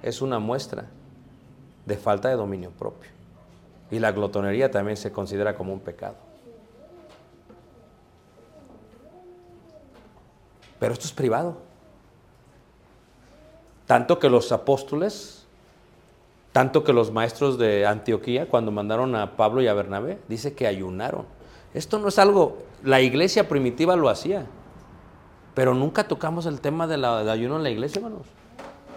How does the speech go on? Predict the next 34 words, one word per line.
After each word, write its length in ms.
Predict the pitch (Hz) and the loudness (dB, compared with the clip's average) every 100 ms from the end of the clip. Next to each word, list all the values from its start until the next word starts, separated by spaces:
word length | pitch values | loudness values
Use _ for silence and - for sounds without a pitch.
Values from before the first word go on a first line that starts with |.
| - - - - - - - - - - - - | -20 -20 -20 -20 -20 -20 -20 -18 -20 -20 -18 -10
Dice, 120 | 123 | -8
"Es 120 | 120 | -2
que 120 | 165 | 0
si 140 | 139 139 | 0 0
lo 180 | 127 | 0
tocamos, 500 | 110 113 127 165 160 | 0 0 0 -2 -4
o 60 | 123 | -2
sea, 300 | 117 127 - - - - - - - - - | -2 -2 -2 -16 -20 -20 -20 -20 -20 -20 -20
pues 160 | - | -12
es 220 | 101 95 | -10 -10
que, 180 | 95 117 | -14 -16
que 200 | - 131 123 | -10 -10 -8
vamos 320 | 113 127 147 | -4 -2 0
a 100 | 143 | 0
destruir". 600 | 120 - - 107 120 135 | -2 -4 -6 -4 -2 -2
No, 160 | 131 160 | -2 -2
no, 100 | 214 | -2
es 80 | 202 | -2
que 180 | - 135 | -4 0
olvídate, 640 | 120 117 202 233 127 117 - | 0 2 0 0 -4 -4 -4
el 140 | 131 117 | -2 2
reino 340 | 127 143 165 | 2 2 2
de 100 | 175 | 2
los 180 | 175 175 | 0 0
cielos 440 | 170 147 131 135 | 2 2 2 0
no 100 | 135 | 0
es 60 | 143 | 0
de 120 | 139 | 0
comida 280 | 127 131 135 | 0 2 0
y 80 | 127 | 2
qué, 280 | 123 - - - - - - - - - - | -2 -2 -14 -20 -20 -20 -18 -18 -18 -16 -6
y 60 | |
de 160 | 110 110 | -2 0
bebida. 580 | 104 98 135 233 202 | 0 0 -2 -4 -6